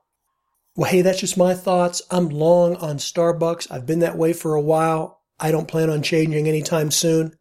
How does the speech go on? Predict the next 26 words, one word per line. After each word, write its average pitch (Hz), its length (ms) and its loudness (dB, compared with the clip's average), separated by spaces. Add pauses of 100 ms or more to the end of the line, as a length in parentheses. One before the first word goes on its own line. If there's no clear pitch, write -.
(160)
But - 200 -2
who 220 160 4
knows? 156 340 2
As 151 220 -8
the 143 80 -6
market 185 480 0
shifts, - 600 -4
so 160 300 0
do 190 160 4
I. 165 260 -2
So 131 280 -10
you 156 80 -4
can 135 100 -6
follow 185 320 4
my 175 140 2
buy-sell 170 580 4
alerts 175 320 4
over 147 200 -2
at 131 80 -6
investiblewealth 160 680 -2
dot 156 260 0
com 165 420 -2 (180)
and 143 140 -2
then 131 160 -2
tune 185 240 2
into 175 280 2